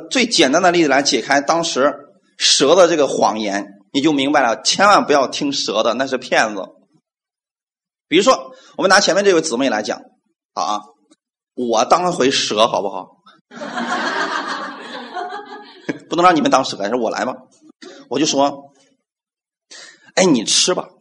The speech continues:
你吃了那个分别善恶树上的果子，你就能成人了。”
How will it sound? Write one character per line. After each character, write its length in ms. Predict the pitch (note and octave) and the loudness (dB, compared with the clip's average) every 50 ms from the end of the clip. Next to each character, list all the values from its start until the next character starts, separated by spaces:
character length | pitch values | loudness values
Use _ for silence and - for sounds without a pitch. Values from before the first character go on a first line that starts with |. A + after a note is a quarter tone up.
| _ _ _ | _ _ _
你 160 | - D3 C#3 | -2 -2 0
吃 360 | C3+ - - - - - C4+ C#4 | 2 2 4 4 4 6 6 6
了 60 | A#3 | 4
那 80 | F#3+ | 6
个 120 | F#3+ E3+ D3 | 4 2 2
分 240 | - - G3 G#3 F3 | 2 0 -2 0 2
别 120 | E3 D#3+ | 0 0
善 200 | E3 - F#3 D#3+ | 0 0 0 0
恶 80 | C#3+ C#3 | 0 0
树 120 | - D3 | -2 -2
上 120 | C#3 C#3 | -2 0
的 80 | B2+ C3 | -2 -2
果 260 | C3+ C#3 G#2+ F#2 G2 | -2 -4 -6 -6 -2
子， 180 | G2+ G#2+ G#2 - - - _ _ _ _ _ _ _ _ _ _ _ _ _ _ - - C#3 | -2 -2 -2 -2 -6 -20 _ _ _ _ _ _ _ _ _ _ _ _ _ _ -12 -4 -2
你 320 | D3 D#3+ B2+ G#2 G2+ A2 | 0 2 2 2 0 0
就 180 | - D#3+ C#3 A#2+ | 2 2 2 2
能 180 | A2 G#2+ A#2 | 0 -2 -4
成 300 | - - - A2+ G2+ G#2+ | -6 -6 -8 -8 -8 -8
人 380 | G#2 G2 F#2 - - D#2 D#2+ F2 | -6 -6 -8 -8 -8 -14 -14 -14
了。” 140 | - D3 | -14 -16